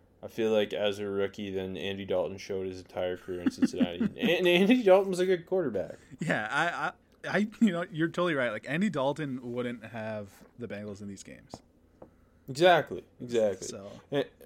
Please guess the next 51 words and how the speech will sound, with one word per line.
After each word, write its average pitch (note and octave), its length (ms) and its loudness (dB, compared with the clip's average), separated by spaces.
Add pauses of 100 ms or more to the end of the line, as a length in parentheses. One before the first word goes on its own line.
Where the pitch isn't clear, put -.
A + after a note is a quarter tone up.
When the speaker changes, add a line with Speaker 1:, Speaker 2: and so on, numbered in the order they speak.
(400)
Speaker 1:
Joe, E3+ 260 4
Joe C#3 180 4
Burrow F3 260 4
did D3+ 140 -2
everything C3+ 380 -2
he A#2+ 60 -4
could C3 180 -2
to G2+ 60 -4
win G2 140 -6
this G2+ 120 -10
game. F#2 300 -8
It F2+ 80 -12
just G2+ 200 -10
came G#2 220 -8
down G2 240 -4
to F#2+ 140 -2
Donovan G#2+ 400 2
Peoples-Jones. A2+ 800 -2 (280)
Speaker 2:
The - 80 -14
goat. A#2+ 320 -8
Speaker 1:
He's G2+ 400 -6
got - 200 4
that, - 280 2
yeah, A#2 240 6
the F#2+ 120 0
goat. G#2 380 4
He's G#2 140 -8
got G#2+ 140 0
the G#2+ 80 0
big G#2 260 -4
ten G#2 280 -2
blood, G#2 400 2
and, F#2+ 280 -6
uh, F#2 420 0 (260)
he, A#2+ 80 -10
he A#2 200 -6
won C3+ 180 0
it. F2+ 140 -6 (180)
Speaker 2:
Baker G3+ 240 4
Mayfield F3+ 220 4 (120)
Speaker 1:
Um, - 20 6
moving D#3 160 6
Speaker 2:
completed, F#3+ 240 2
like, C3+ 220 -4
twenty-two A#2+ 580 -8
c-, - 120 -20 (100)
consecutive A#2+ 480 -10
passes F#2+ 280 -14
or G2+ 80 -14
something G2 240 -14
insane. G2+ 460 -12